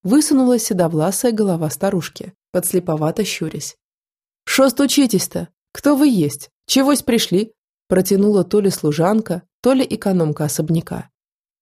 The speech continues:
«Добрый день. Госпожа Адель Норил Т. Харвис», представилась я.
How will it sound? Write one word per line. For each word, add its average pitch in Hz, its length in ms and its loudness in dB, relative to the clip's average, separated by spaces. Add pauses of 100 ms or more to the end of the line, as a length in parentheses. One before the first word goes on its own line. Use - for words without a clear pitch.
(280)
«Добрый 233 420 4
день. 190 380 -8 (320)
Госпожа 214 580 2
Адель 190 460 2
Норил 262 460 4
Т. 160 180 -2
Харвис», - 640 -10 (240)
представилась 156 760 -4
я. - 180 -12